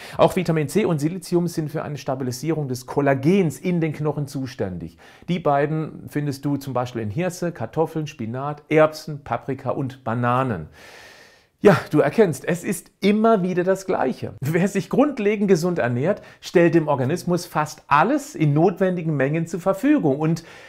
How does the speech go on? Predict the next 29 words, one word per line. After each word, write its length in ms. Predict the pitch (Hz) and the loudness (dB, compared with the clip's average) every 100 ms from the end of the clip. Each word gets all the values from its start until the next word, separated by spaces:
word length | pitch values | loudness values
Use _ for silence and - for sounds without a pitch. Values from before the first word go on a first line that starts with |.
| - | -4
der 180 | 139 123 | 2 2
Körper, 540 | - 208 - - 196 202 | 2 2 2 2 0 0
ja, 140 | - | -8
der 220 | 294 254 | 2 2
macht 380 | 226 208 - - | 2 -2 -6 -6
das 260 | 147 123 - | -6 -6 -2
dann 240 | 120 110 | -2 -2
schon. 260 | - 85 69 - _ _ | -8 -10 -12 -18 _ _
Wir 120 | - 101 | -8 -4
haben 100 | 117 | -2
nur 140 | 117 | 0
eine 220 | 135 175 | 0 2
Herausforderung, 840 | 175 139 160 151 151 143 151 147 | 0 0 -2 -2 -2 0 2 0
die 80 | 139 | -2
ich 140 | 131 - | -6 -2
gerade 240 | 120 120 | -2 0
eben 160 | 135 143 | -4 -6
schon 100 | 139 | -6
mal 140 | 131 | -6
angesprochen 580 | 151 147 - 101 98 92 | -6 -8 -6 -6 -6 -10
hatte. 300 | 85 - 62 | -12 -14 -14
Nur 320 | 104 135 214 | -4 -2 0
dann, 340 | 185 160 92 95 | 0 -2 -2 -6
wenn 120 | 120 | -4
der 140 | 131 | -4
Darm 380 | 123 123 120 120 - 98 | -2 -2 -2 -6 -12 -10
wirklich 540 | 107 190 202 190 175 _ _ | -2 -2 -2 -8 -8 _ _
gesund 420 | 151 135 190 190 | -4 0 -2 -2
ist, 340 | - - - | -6 -16 -20